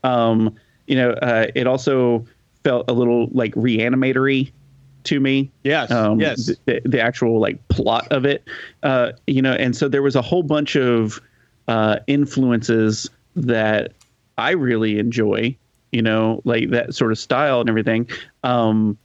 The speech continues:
Speaker 1: the practical effects were done really, really well. There was, you know, a couple of times where, you know, the, the budget really did shine through,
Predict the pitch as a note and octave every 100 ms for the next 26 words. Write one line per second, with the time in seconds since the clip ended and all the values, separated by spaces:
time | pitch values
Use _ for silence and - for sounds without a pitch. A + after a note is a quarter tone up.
0 | _ _ - A2+ - B2 - B2+ A#2 B2
1 | A#2+ A#2 A2+ A2 A2 A2 G#2+ G#2+ G#2+ A#2+
2 | C3+ D3 D3 - - - B2+ C3 C3+ C#3+
3 | D3 C3 - - _ - - C3 A#2+ A#2
4 | A#2 - - B2 - C3+ C#3+ B2+ - A#2+
5 | A#2 A#2 A2+ A#2+ A2+ A2+ A2 A2 A2 G#2+
6 | _ _ _ _ _ _ _ _ - B2
7 | A2+ G#2 A#2 A2+ - B2+ A2 B2 A#2+ B2
8 | A#2+ A#2 A2+ G#2+ - A2+ A2 G#2+ B2+ B2
9 | B2+ B2